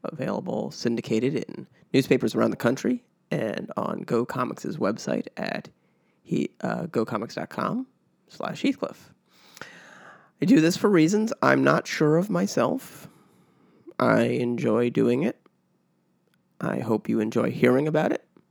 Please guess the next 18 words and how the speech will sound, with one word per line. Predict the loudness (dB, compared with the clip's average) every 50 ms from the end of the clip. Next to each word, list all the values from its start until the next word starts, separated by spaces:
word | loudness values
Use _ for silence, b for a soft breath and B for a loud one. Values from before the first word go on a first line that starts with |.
| _ _ _ _ _ _ _ _ _ _ _ _ _ _ _ _ _ _ _
It's | _
been | 0 2 4
about | 6 6 6
a | 6
week, | 8 6 6 4 2 -4 -14 -14 -16 -20 _ _ _ _ _ _ _ _
so | -12 -8 -4 -4
why | -4 -4 -4 -2 0 2 2
don't | 4
we | 2 2
get | 2 2 0 0 2
right | 2 2 2
into | 2 2 0 -2 -4 -6
it? | -6 -6 -10 _ _ _ -20 _ _ _ _ _ _ _ _ _ _ _ _ _ _ _ _ _ _ _ _ _ _ _ _ -16 -6
Here | 0 2 4 4
is | 4 2 2
the | -2 0
Heathcliff | 2 2 2 2 0 -2 -2 -2 -2
panel | 0 2 4 4 4 2